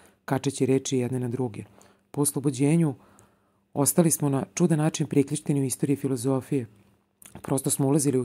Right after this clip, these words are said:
Hegela, Husserla i Heideggera, bacali smo se poput mladih pasa u scholastiku, goru od srednjovekovne. Na sreću, bio je tu Sartre. Sartre je bio naše Napolje, bio je istinska promaja iz zadnjeg dvorišta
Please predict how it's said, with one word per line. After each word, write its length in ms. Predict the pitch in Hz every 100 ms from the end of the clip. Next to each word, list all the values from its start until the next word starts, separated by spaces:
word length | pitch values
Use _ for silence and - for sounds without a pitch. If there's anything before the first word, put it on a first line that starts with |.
| -
Hegela, 420 | 139 123 151 127 - - - -
Husserla 360 | 143 - 151 127
i 40 |
Heideggera, 560 | 127 131 131 143 131 123 - - _ -
bacali 420 | 127 143 - 143
smo 160 | 131 131
se 260 | - 135 120 _ _ -
poput 300 | 143 - -
mladih 320 | 135 143 143
pasa 420 | - 139 143 -
u 60 | 120
scholastiku, 760 | - 131 131 131 160 - 127 -
goru 300 | 123 139 139
od 80 | 123
srednjovekovne. 760 | 123 131 123 120 - 123 113 - _ -
Na 80 | 143
sreću, 460 | - 143 147 - 139 -
bio 180 | 143
je 100 | 135
tu 120 | 135 135
Sartre. 540 | - 123 - - - _ _ _ _
Sartre 420 | - - 151 156 143
je 60 |
bio 400 | 120 156 151 135 - _ -
naše 340 | 139 131 -
Napolje, 480 | 131 127 - - 123 - _ _ _
bio 200 | 135 139
je 100 | 143
istinska 380 | 135 - 151 139
promaja 480 | - 143 139 127 120
iz 120 | 123
zadnjeg 300 | 127 127 117
dvorišta 540 | 120 123 113 - -